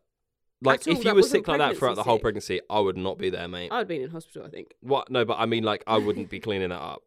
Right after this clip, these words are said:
Speaker 1: There's no way. Last night's fine. If you did it again tonight, I'll clean up again. If it was like that tomorrow, you're on your own.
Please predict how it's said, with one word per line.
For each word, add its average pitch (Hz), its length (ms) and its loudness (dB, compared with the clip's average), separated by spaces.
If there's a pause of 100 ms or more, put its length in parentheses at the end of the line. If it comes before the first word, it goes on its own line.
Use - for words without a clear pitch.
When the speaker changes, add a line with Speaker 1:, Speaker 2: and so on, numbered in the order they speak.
Speaker 1:
There's 101 180 -8
no 95 140 -6
way. 90 160 -6
Last 131 260 0
night's 113 220 -4
fine. 92 320 -4 (220)
If 113 80 -12
you 135 80 -8
did 170 80 0
it 139 40 -2
again 139 200 -2
tonight, 101 360 -4
I'll 92 80 -10
clean 92 160 -8
up 90 120 -10
again. 87 240 -8 (240)
If 147 100 -8
it 170 60 -2
was 180 160 -4
like 175 100 -2
that 175 160 -4
tomorrow, 139 500 0
you're 127 220 2
on 165 80 0
your 135 100 0
own. 120 140 -2